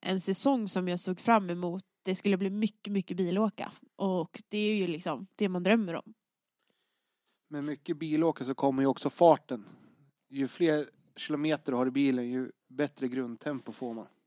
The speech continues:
Speaker 1: Ja, men exakt. Vi hade möjlighet till att köra, ja, men köra ett, eh, test under tre dagar. Vi hade möjlighet att testa dagen innan tävling.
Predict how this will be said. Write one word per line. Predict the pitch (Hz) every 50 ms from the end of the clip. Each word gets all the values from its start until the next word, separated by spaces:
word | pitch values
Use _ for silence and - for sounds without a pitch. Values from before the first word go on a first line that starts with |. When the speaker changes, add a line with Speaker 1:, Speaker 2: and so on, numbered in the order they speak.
| _ _ _ _ _
Speaker 1:
Ja, | - 220 214
men | 220 240 240
exakt. | 254 247 - - 240 190 - - -
Vi | 202 208
hade | 220 233 220 226
möjlighet | 233 240 233 214 202 185 180 185 180 180
till | - 190 185 185
att | 175 180 -
köra, | - - 185 175 180 175 170 156 190 - - - _ _ _
ja, | -
men | 196 180 175
köra | - 202 185 175 185 220
ett, | 247 214 - - _ - 202
eh, | 196 190 185
test | - _ 170 208 247 254 - - - - -
under | 196 190 196 190 180 180 180 175
tre | 175 - - 190 185 180 180
dagar. | 175 196 190 175 175 170 170 170 185 277 311
Vi | 294 233 180 165 160
hade | 175 175 180 165 170 170 180 175 175 170 170 175
möjlighet | 175 190 196 190 185 185 185 180 170 175 -
att | 175
testa | - - 185 - - - - - - 208 226 226
dagen | 208 190 185 185 185 185
innan | 180 175 185 180 180 165
tävling. | - - 190 185 175 165 165 160 185 220 277 320 320 311 302